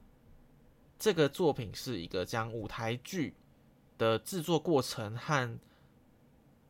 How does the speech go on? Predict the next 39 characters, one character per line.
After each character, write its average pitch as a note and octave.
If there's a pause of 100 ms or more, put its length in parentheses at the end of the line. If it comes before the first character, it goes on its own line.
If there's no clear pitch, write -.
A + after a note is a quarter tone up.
(140)
呃， G2+
搬 D#3
上 D#3
舞 A2
台 A2
表 A2+
演 A#2+
的 G2
纪 D#3+
录 C#3+
片 C3
合 A2+
在 B2
一 -
起 A#2
的 F2
作 A#2+
品。 - (300)
它 E3
有 C3
分 B2 (280)
上 C3+
下 B2
两 F2
集， F#2+
就 A2
是 A#2
前 G#2+
篇 B2
跟 B2
后 B2+
篇。 G#2+ (480)
我 -
还 C3
没 F3+
有 F3
去 -
看， B2+
但， A2+